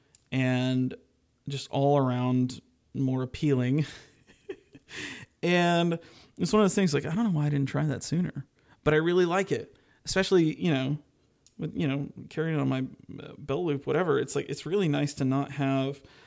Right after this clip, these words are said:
the extra length, because I think it helps the jangle too. There's a lot less travel, so there's less jangle, um, which, you know, again, I'm just not a fan of jangling. Um, but yeah, this dual chamber, I, I've ne-, you know, at first I thought, "Okay, the dual chamber's a little gimmicky."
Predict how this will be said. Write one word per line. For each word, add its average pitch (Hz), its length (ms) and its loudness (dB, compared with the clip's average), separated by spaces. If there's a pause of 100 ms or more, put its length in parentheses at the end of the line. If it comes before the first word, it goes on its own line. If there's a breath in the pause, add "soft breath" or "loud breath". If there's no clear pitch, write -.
(240 loud breath)
the 135 180 -4
extra 131 600 0 (120)
length, 135 540 -2 (580)
because 143 240 0
I 147 80 4
think 190 220 -2
it 285 80 -2
helps 147 260 -2
the 127 100 -6
jangle 135 720 -2 (100)
too. 151 220 -4
There's 139 180 -2
a 135 40 -4
lot 135 260 -2
less 139 200 -2
travel, 135 640 -2 (320 loud breath)
so - 180 -2
there's 135 200 -2
less 147 240 0
jangle, 139 800 -2 (380 soft breath)
um, 123 640 -4 (160)
which, 135 460 -4
you 147 100 -2
know, 123 140 -4
again, 147 500 -2
I'm 135 240 -2
just - 240 -14
not 165 120 -2
a 143 40 -2
fan 147 220 -2
of 131 80 -2
jangling. 135 520 -2 (420 soft breath)
Um, 135 600 0 (280)
but 170 100 0
yeah, 208 140 8
this 151 160 2
dual 170 220 2
chamber, 165 400 2
I, 151 220 2
I've 151 300 0
ne-, 143 260 2
you 147 160 0
know, 131 120 -2
at 127 100 -8
first 165 240 -2
I 147 60 2
thought, 143 280 -4
"Okay, - 220 -4
the 135 80 -4
dual 160 160 -2
chamber's 135 320 -2
a 127 60 -4
little 123 100 -8
gimmicky." 127 480 -2